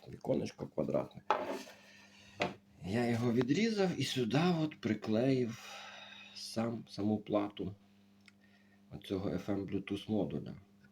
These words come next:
щоб можна було вставляти флешку через оцю от дирочку, щоб нічого нового не пиляти. Дальше. Живлення модуля. Живлення модуля — це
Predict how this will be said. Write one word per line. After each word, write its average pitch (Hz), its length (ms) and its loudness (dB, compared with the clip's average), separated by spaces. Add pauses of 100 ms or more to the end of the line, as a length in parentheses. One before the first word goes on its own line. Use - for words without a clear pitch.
(280)
щоб - 280 -6 (120)
можна 110 380 0
було 92 280 -2
вставляти 78 580 -6
флешку - 500 -12 (640)
через - 360 -8
оцю 87 340 -4
от 78 160 -2
дирочку, 85 440 -4
щоб - 200 -16
нічого 80 320 -4
нового 78 340 -4
не 82 120 -6
пиляти. - 500 -8 (1700)
Дальше. 92 800 2 (640)
Живлення 87 600 4
модуля. 80 500 -4 (360)
Живлення 139 520 4
модуля — 123 540 6
це 113 280 -2